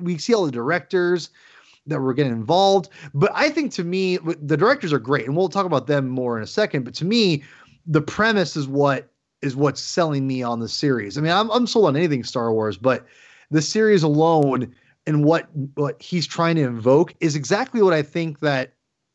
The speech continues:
George wants to invoke. He took the ideas of traditional storytelling and traditional things that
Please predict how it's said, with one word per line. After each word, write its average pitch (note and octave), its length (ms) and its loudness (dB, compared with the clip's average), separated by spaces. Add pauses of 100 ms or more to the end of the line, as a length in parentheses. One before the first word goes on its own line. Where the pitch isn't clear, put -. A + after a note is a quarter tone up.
(120)
George F3+ 400 0
wants B2+ 260 -2
to B2 100 -8
invoke. G#2 400 -8 (280)
He G3+ 160 0
took C4 440 0
the F#3+ 140 4
ideas D3+ 500 2
of C#3+ 120 -6
traditional E3 520 -6
storytelling C#3 720 -2
and A#2 100 -2
traditional D#3+ 440 0
things D3 280 2
that B2 300 0